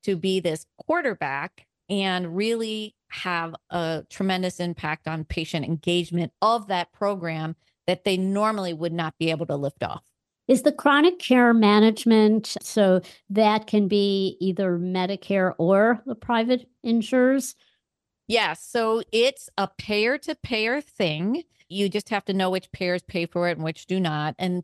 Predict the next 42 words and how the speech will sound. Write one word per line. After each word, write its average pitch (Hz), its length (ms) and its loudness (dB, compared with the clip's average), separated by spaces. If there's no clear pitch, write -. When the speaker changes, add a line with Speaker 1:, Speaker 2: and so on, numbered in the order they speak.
Speaker 1:
for 208 60 -6
the 190 80 -2
most 202 300 -2
part, 202 160 -2
I'd 180 180 -2
say 185 140 -2
ninety 175 420 -2
percent 170 400 -4
of 156 80 -8
them 170 220 -2
do. 156 440 -2
The 190 140 -4
only 220 160 -4
time 208 280 -4
we 190 220 0
see 185 480 -4
any 165 340 -4
real 180 420 0
issues 180 460 -2
is 165 260 -2
if 180 220 0
the 170 260 -2
insurer 190 520 -2
has 175 200 -4
put - 240 -4
in 180 120 -2
a 165 60 -6
program 160 480 -4
themselves. 165 760 -2
And 175 120 -4
we 165 100 -4
do 233 200 -4
<laughs> - 0 -
see - 260 -4
a 196 60 0
lot 165 220 -2
of 147 120 -10
that, 156 300 -4
by 160 140 -4
the 160 140 -4
way, 156 240 -2
where 156 260 -4